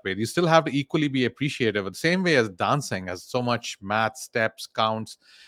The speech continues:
you know, and all those things that you have to really think about, a lot of nuances. And design is a very similar. Design is very similar. In fact,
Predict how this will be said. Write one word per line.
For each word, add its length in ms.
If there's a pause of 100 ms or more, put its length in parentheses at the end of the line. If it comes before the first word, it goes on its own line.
(220)
you 120
know, 220
and 160
all 240
those 200
things 220
that 140
you 80
have 60
to 80
really 260
think 260
about, 320
a 60
lot 200
of 80
nuances. 480
And 120
design 320
is 80
a 40
very 200
similar. 600
Design 460
is 220
very 200
similar. 460
In 140
fact, 380